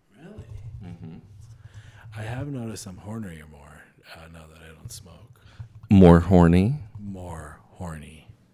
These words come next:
Speaker 2: Well, that's good. So what is dating like here in Los Angeles and Hollywood?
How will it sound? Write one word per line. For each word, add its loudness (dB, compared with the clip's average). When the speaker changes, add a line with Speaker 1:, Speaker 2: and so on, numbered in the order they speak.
Speaker 2:
Well, 2
that's 2
good. -2
So 6
what 8
is 4
dating 4
like 2
here 4
in 4
Los 4
Angeles 0
and 2
Hollywood? 2